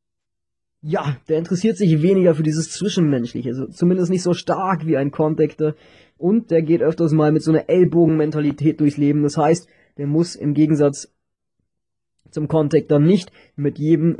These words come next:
wirklich Best Friend sein. Also da schon mal zwei grundverschiedene Arten von Menschen, den Macher und den Contactor. Und jetzt kommt noch eine dritte Person dazu, nämlich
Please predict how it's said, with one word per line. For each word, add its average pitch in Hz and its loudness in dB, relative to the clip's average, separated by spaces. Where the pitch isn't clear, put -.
wirklich 156 0
Best 175 -4
Friend 190 4
sein. 107 -2
Also 196 0
da 185 0
schon 269 2
mal 233 2
zwei 214 0
grundverschiedene 214 0
Arten 220 0
von 175 2
Menschen, 214 2
den 170 4
Macher 170 2
und 240 0
den 185 -2
Contactor. 202 0
Und 170 4
jetzt 175 -2
kommt 180 -2
noch 170 0
eine 175 2
dritte 214 2
Person 180 2
dazu, 170 -2
nämlich 196 0